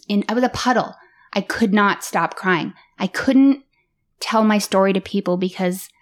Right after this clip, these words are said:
I was still grieving it. I didn't know how to tell my story.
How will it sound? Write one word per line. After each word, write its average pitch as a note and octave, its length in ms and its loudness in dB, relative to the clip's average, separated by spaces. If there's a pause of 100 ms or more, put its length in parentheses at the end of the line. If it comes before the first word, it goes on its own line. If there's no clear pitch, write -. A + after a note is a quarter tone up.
(280)
I G3 160 -2
was G3 200 -6
still F#3+ 320 -4
grieving F#3 560 2
it. G#3 180 0 (520)
I F3+ 80 -2
didn't G#3 280 4
know F3+ 80 2
how F#3 240 -4
to F3+ 100 -6
tell D3+ 220 -12
my D#3 120 -4
story. - 520 -10